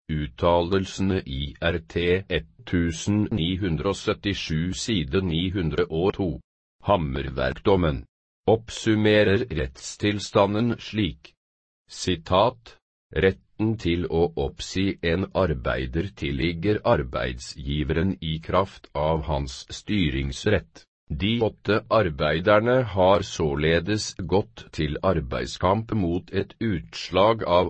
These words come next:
arbeidsgiverens styringsrett. Det fremgår ikke av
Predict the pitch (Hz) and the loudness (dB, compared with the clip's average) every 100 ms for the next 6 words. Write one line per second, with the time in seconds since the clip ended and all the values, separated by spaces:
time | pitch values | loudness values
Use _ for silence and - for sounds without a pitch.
0 | - 90 65 64 62 62 - - 67 73 | 2 0 0 -4 -4 -6 -12 -12 -6 -2
1 | 69 76 85 92 - - - - 104 71 | 0 0 -2 -4 -10 -12 -8 -2 0 0
2 | 67 69 - 107 90 - - _ _ - | -2 -4 -2 0 0 -4 -20 _ _ -4
3 | 85 113 127 - 95 85 85 107 110 - | 2 4 4 2 2 2 2 2 2 -2
4 | 113 - - 107 - 71 76 | -10 -10 0 2 2 0 0